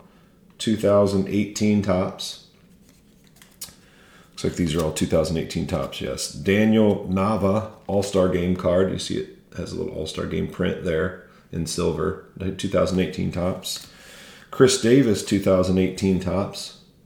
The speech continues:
He had some good years, got paid a lot, and then kinda went downhill. Jeff Samardzija, uh, two thousand eighteen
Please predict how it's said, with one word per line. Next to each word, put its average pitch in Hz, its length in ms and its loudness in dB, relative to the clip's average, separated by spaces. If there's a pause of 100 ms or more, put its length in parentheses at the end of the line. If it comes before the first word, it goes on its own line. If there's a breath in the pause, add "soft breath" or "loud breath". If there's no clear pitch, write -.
(120)
He - 120 -6
had 113 100 -2
some 85 160 -2
good 101 160 2
years, 95 300 2
got 92 220 -2
paid 104 200 2
a 87 40 2
lot, 82 260 0
and 87 80 -4
then 85 80 -2
kinda 87 180 -2
went 87 200 -2
downhill. 85 460 -4 (480 loud breath)
Jeff 117 220 2
Samardzija, 113 840 6 (840 soft breath)
uh, 90 440 2
two 110 120 -2
thousand 101 320 4
eighteen 101 640 0